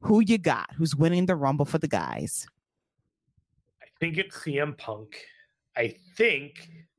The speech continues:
Speaker 2: that the minute Seth was off the board for a foreseeable amount of time, it was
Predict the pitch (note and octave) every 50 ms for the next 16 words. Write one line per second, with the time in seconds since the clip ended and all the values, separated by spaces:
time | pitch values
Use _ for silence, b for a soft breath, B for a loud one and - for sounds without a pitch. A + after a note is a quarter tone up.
0 | _ _ _ _ _ _ _ _ _ - C#3+ C#3 C#3+ - C#3 C3+ C3+ C#3+ D3+ D3
1 | D#3 D#3 D3+ - - - - - C#3+ C#3 C#3 C3+ C#3 C3+ C3+ - C#3 - - D#3+
2 | C#3+ C3+ C3+ C#3 C3+ C3 _ _ _ _ C3 B2+ B2 B2 A#2 - - A#2+ A#2 A#2+
3 | B2 C3 C3+ C3+ B2 - - C3+ B2 A#2+ A#2 A2+ A2+ A2+ - _ _ _ _ _
4 | - C#3 C3+ B2 - - - C3 C3 C3 C3+ C3 B2 A#2+ A#2 A#2 A2+ A#2 A#2 A2
5 | G2+ - - - A#2 A2 A2+ A#2 A#2+ B2 C3 C#3+ D#3 D#3 D#3 _ _ _ _ _
6 | _ _ _ _ _ _ _ _ _ _ _ _ _ _ - D3 C#3+ D3 D3 C#3+
7 | C#3+ C3+ C3 C3 C3 C3 B2+ B2+ A#2+ - - -